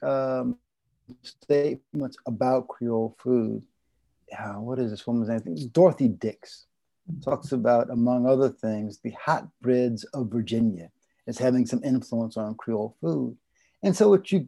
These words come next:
get here is this attempt to construct a very white vision of this food, in part because everybody acknowledges that it's so great. And either it's great or it has African roots. Both are not possible. So a lot of my work was to say, "Wait a minute.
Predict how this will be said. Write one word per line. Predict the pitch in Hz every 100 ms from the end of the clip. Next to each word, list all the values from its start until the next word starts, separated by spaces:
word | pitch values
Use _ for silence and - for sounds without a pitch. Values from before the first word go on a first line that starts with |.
| -
get | 254 190
here | 165 160 151
is | 117
this | 143 -
attempt | 147 - - 202 - _
to | -
construct | 151 131 120 - - - 208 - - _ _ _ _ -
a | 139
very | 117 143 135
white | 113 110 185 185
vision | 147 117 143 127 131
of | 135 113
this | 117 113 - -
food, | 202 180 131 120
in | 151 151 -
part | - 214 208
because | 214 - 143 123
everybody | 160 180 135 139 139
acknowledges | 117 127 143 120 120 120 _ -
that | 123
it's | 127
so | - 127
great. | 123 110 - _ _ _ _ -
And | 151 147 -
either | 127 147 143
it's | 113
great | - 120 180 190 _ _ _ -
or | 139
it |
has | 131 123
African | 139 135 117
roots. | 104 107 - _ _ -
Both | 143 -
are |
not | 113 101
possible. | - 95 - 98 - - _ _ _ _
So | _ 185
a |
lot | 208 214
of | 202
my | 185 196
work | 190 151 143 147
was | 135
to | 139
say, | 160
"Wait | 185 196 190 131
a |
minute. | - 50 -